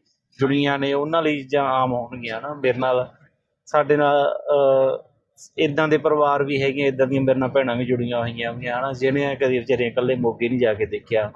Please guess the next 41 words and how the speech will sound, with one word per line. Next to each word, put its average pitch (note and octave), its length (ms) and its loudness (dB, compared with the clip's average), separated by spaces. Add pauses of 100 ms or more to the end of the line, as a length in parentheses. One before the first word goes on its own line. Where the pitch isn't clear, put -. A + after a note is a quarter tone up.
(100)
ਉਹ A#2+ 160 -2
ਆਖੋ, A2+ 240 -12
ਕਿਉਂਕਿ A#2+ 420 -4 (1040)
ਜ਼ਰੂਰੀ C#3+ 340 4
ਨਹੀਂ E3 140 -2
ਹੁੰਦਾ D3 280 2
ਗਾ D3 180 0
ਕਿ D3 500 -2 (440)
ਹਰੇਕ C#3 280 0
ਬੰਦੇ C#3 340 0
ਦੀ B2+ 140 -6
ਜ਼ਿੰਦਗੀ B2 340 -2
ਦੇ B2 80 2
ਵਿੱਚ A#2+ 240 -4
ਐਸ A#2+ 240 0
ਵਿਰਾਸਤੀ A#2 460 -4
ਹੈਗੀ A#2 280 -4
ਆ A2 120 -2
ਨਾ। C3+ 280 -16
ਤੇ A2+ 180 -4 (380)
ਦੁਨੀਆ B2+ 400 -4
ਵਿੱਚ B2 600 -2 (420)
ਇੱਦਾਂ C3 340 0
ਦੇ C3+ 120 0
ਵੀ C#3 160 -2
ਹੈਗੇ A#2+ 280 -2
ਆ A#2+ 340 -2
ਇਨਸਾਨ A#2+ 500 -4
ਕਿ B2 220 -4 (640)
ਜਿਹੜੇ C3 400 0
ਇਹ C#3+ 280 -2
ਉਮੀਦ C3 480 -4
ਤੇ C3+ 120 0
ਜ਼ਿੰਦਗੀ B2+ 540 -2
ਜਿਉਣੀ A#2+ 340 -4
ਆ A#2+ 80 -4
ਤੇ B2 100 0
ਕਾਸ਼ A#2+ 440 -2
ਚੰਗਾ, A#2+ 300 -2
ਚੰਗਾ B2 380 -4
ਟਾਈਮ A2+ 220 -2